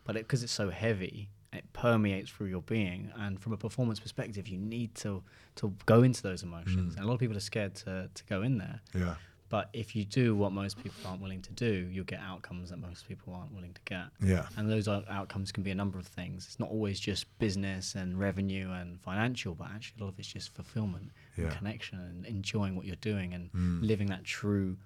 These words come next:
Speaker 1: authentic life. And that's something that I think a lot of the clients that come to us, they kinda realize that they're not living authentically. They
Speaker 2: Yeah.
Speaker 1: usually realize two things. Number one, there's another level. And then
Speaker 2: Mm.
Speaker 1: number two, there's another level of authenticity that they can, they can get to.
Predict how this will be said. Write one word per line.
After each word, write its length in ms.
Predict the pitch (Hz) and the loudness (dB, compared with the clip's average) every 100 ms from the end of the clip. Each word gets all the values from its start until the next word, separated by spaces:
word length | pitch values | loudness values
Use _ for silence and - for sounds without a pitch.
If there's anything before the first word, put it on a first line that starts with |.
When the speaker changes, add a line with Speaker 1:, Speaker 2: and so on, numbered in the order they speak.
| - - - - | -16 -20 -14 -2
Speaker 1:
authentic 560 | 113 101 104 98 95 - | -2 0 0 0 -2 2
life. 280 | 135 95 - | 4 2 -2
And 120 | 101 | -2
that's 400 | 110 - - - - - - - - - | -2 -2 -4 -6 -10 -20 -20 -20 -20 -2
something 360 | 131 117 110 | 2 4 2
that 120 | 107 - | 2 0
I 40 | |
think 200 | 101 104 | 0 0
a 60 | 101 | 2
lot 180 | 104 | 2
of 220 | 101 95 95 - _ _ _ _ _ _ _ _ _ _ _ _ | 2 0 -4 -16 _ _ _ _ _ _ _ _ _ _ _ _
the 60 | 139 | -8
clients 300 | - 107 101 | -2 0 0
that 80 | 104 | -2
come 180 | 120 113 | 0 0
to 160 | - | 0
us, 160 | 87 - | -4 -4
they 100 | 95 | -6
kinda 240 | - 104 | -4 -2
realize 520 | 95 107 107 92 92 - | 0 0 0 0 -4 -6
that 100 | 98 | -6
they're 80 | |
not 160 | 101 104 | -4 -4
living 220 | 101 95 | -4 -4
authentically. 720 | 90 - 101 - - - 98 - - | -4 -2 -2 -4 -8 -12 -12 -10 2
They 100 | 123 | 6
Speaker 2:
Yeah. 80 | 147 | 8
Speaker 1:
usually 180 | 143 | 8
realize 300 | 131 120 113 | 8 6 4
two 160 | - 104 | 2 -2
things. 260 | - 95 98 | -2 -6 -2
Number 180 | 98 | 2
one, 400 | 117 131 120 143 147 - - | 4 6 6 4 0 -10 -6
there's 140 | 107 104 | -2 2
another 220 | 98 92 | 2 2
level. 360 | 92 104 139 135 - | 2 4 4 2 0
And 80 | 95 | 2
then 60 | 101 | 4
Speaker 2:
Mm. 40 | |
Speaker 1:
number 120 | 98 | 2
two, 300 | 101 147 117 | 6 8 8
there's 120 | 104 | 6
another 280 | 104 110 107 | 4 4 6
level 280 | 104 98 98 | 6 4 2
of 120 | 92 | 0
authenticity 880 | 98 90 95 - 110 - 98 92 98 | 0 -2 -4 -2 -2 -2 -2 -4 -4
that 120 | 107 98 | -2 -2
they 120 | 101 | -2
can, 320 | 101 92 95 | -2 -4 -2
they 140 | 101 | -4
can 160 | - 98 | -2 -2
get 220 | 104 - | 0 -2
to. 180 | - | -6